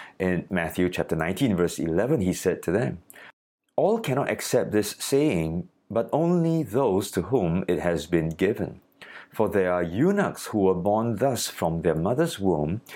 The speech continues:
and there are eunuchs who were made eunuchs by men, and there are eunuchs who have made themselves eunuchs for the kingdom of heaven's sake. He who is able to accept it, let him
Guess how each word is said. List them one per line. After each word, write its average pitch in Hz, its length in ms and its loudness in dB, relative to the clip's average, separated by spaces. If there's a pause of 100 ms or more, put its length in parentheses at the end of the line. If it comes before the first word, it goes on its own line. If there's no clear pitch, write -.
(280)
and 113 160 0
there 113 140 4
are 113 100 0
eunuchs 110 720 0
who 117 140 0
were 110 140 4
made 127 280 0
eunuchs 123 520 2
by 82 280 -2
men, 95 420 -2 (460)
and 110 200 0
there 104 180 4
are 104 80 2
eunuchs 101 680 0
who 104 140 0
have 92 140 2
made 110 280 0
themselves 98 720 -2
eunuchs 92 580 0 (240)
for 101 240 2
the 95 120 4
kingdom 139 680 0
of 85 180 0
heaven's 82 580 0
sake. - 500 -4 (400)
He 175 280 2
who 123 160 2
is 98 160 -2 (100)
able 131 460 2
to 90 160 -2
accept - 560 -4
it, 78 220 0 (560)
let 95 300 0
him 90 440 0